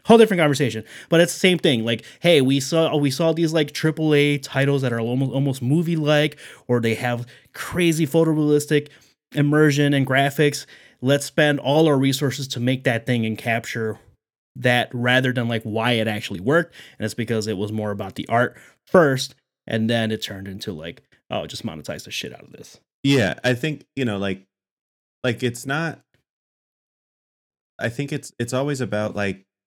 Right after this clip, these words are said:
Speaker 2: trying to hit different layers of budget
Speaker 1: Yeah.
Speaker 2: when it comes to, like, these types of creative things. Like, studios that do really well in games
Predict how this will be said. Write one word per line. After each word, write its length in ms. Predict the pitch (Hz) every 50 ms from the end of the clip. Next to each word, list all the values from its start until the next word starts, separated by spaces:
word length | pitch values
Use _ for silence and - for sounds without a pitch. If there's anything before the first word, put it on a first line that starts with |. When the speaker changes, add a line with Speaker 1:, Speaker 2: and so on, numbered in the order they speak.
| _ -
Speaker 2:
trying 240 | 104 101 101 104 101
to 140 | 92 98 92
hit 300 | 98 101 95 92 95 _ _ _ _ _ _ _ _ _ _ _ _ _ -
different 300 | 110 101 - 98 - -
layers 460 | 95 98 98 98 95 92 90 82 -
of 420 | - 87 90 90 90 85 85 101 - _ -
budget 300 | 85 82 87 107 113 117
Speaker 1:
Yeah. 80 | 123 107
Speaker 2:
when 80 | 104
it 100 | 104 98
comes 240 | - 107 101 92 -
to, 80 | - 98
like, 160 | 98 92 -
these 140 | 98 95 92
types 260 | - 101 95 95 -
of 220 | 98 90 - - _ _ _ -
creative 280 | 95 92 90 90 80
things. 340 | _ - 92 92 98 98 -
Like, 180 | 98 92 92 - _ _ _ _ _ _ _ _ _ _ -
studios 320 | 113 107 107 110 107 98
that 160 | - 104 95 -
do 320 | 101 101 101 95 95 95 - _ _ _ -
really 200 | - 107 101 98
well 500 | 92 92 95 92 92 95 92 92 90 - _
in 240 | - 98 98 98 98
games 640 | 92 92 95 92 92 90 90 90 90 87 - - _